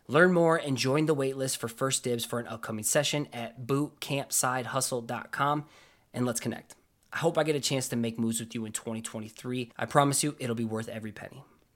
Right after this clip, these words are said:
Today's overview. If I was gonna use one word to define twenty twenty-two, it would be roller coaster. No doubt, I've stacked some stellar wins and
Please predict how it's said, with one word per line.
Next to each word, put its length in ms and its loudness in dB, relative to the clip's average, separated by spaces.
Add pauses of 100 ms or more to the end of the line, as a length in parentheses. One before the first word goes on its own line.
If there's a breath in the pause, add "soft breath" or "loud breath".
(760)
Today's 300 6
overview. 460 2 (1000 soft breath)
If 320 6
I 80 8
was 160 6
gonna 140 2
use 220 2
one 500 4
word 280 2
to 80 -2
define 560 0
twenty 300 0
twenty-two, 680 0
it 140 -4
would 160 -4
be 300 -2 (500)
roller 460 0
coaster. 500 -10 (760)
No 160 8
doubt, 340 6 (340 loud breath)
I've 220 2
stacked 360 2
some 240 0
stellar 340 4
wins 480 2
and 380 -2